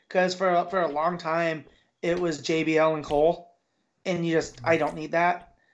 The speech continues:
So I don't listen to commentary as much as I should. Uh, plus Mauro Ranallo, I know he has his fans. He gets on my nerves. Um, so you just, you tune stuff out. Um,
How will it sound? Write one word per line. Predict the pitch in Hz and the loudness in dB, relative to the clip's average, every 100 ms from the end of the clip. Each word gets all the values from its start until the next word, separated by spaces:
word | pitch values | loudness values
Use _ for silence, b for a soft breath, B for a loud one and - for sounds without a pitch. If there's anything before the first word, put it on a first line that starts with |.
| _ | _
So | - 190 170 165 - - | -4 0 2 2 -2 -2
I | 185 | 0
don't | 190 - 185 190 | 0 0 0 0
listen | 196 202 | -4 -6
to | 175 | -10
commentary | - 151 165 180 165 | -8 -8 -6 -4 -4
as | 151 | -2
much | 143 143 156 | -2 -4 -6
as | 135 | -8
I | |
should. | 123 - 143 143 185 220 b b b b - | -8 -8 -2 2 2 -2 b b b b 0
Uh, | 151 | 2
plus | - 214 202 | 4 2 2
Mauro | 185 196 190 | 2 2 2
Ranallo, | 160 165 170 165 165 | 0 0 2 2 2
I | 160 | 0
know | 156 156 | -4 -4
he | 160 | -4
has | 147 | -6
his | 143 | -6
fans. | 151 147 147 143 - b b | -4 -2 -2 -4 -12 b b
He | _ - 175 139 _ - | _ -6 -6 -6 _ -6
gets | 165 165 | -2 -2
on | |
my | 151 | 0
nerves. | 143 143 143 - - b b b _ | 0 0 0 -4 -10 b b b _
Um, | 139 143 143 143 139 131 - - _ _ | -2 2 4 2 0 -6 -14 -20 _ _
so | - 170 156 151 151 - - | 0 4 4 2 -4 -16 0
you | 320 | 2
just, | 277 - | 2 0
you | 202 | -2
tune | 208 175 160 | -2 0 -2
stuff | - 160 147 | 0 0 2
out. | 135 - - b b b - | 2 0 -6 b b b -2
Um, | 160 165 156 | 2 4 2